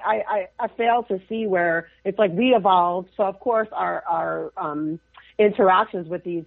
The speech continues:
large systems are gonna evolve as well. And that's what is happening in this election, I think. When we see that, how un-, uncharacteristic a lot of this shit has fo-, unfolded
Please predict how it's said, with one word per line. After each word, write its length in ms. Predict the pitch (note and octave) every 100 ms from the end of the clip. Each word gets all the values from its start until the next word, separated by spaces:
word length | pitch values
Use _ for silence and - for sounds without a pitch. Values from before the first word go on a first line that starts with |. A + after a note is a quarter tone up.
| -
large 340 | E3+ E3+ D#3 -
systems 340 | G3 F3+ D3+
are 120 | D#3
gonna 200 | D3 D3 C#3+
evolve 320 | C#3+ C#3+ C3+
as 160 | C3+ C3
well. 300 | C#3+ C#3 D#3+
And 120 | D#3+
that's 200 | E3+ G3+ -
what 180 | F3 D#3
is 60 | -
happening 460 | F#3+ F3 D3+ C3
in 80 | D3+
this 120 | C#3+ D3+
election, 380 | D3+ E3+ - C#3
I 40 |
think. 260 | C#3+ C#3+ D3+ - _
When 140 | - F3+
we 100 | G3+
see 160 | G#3+ A#3
that, 280 | G3+ E3+ E3+ -
how 460 | G3 F3+ E3+ E3 - _ _ _ _ _ -
un-, 380 | G#3 G3+ F#3 -
uncharacteristic 1080 | F3+ G3 F#3+ F#3 G#3 F3+ F3+ E3+ G#3+ - D#3+
a 80 | D3+
lot 220 | D#3+ F#3
of 120 | F#3+ C#3+
this 140 | D3+ -
shit 100 | E3
has 120 | C#3+ -
fo-, 180 | D#3 C#3
unfolded 580 | D#3 D3 D3 C#3 C3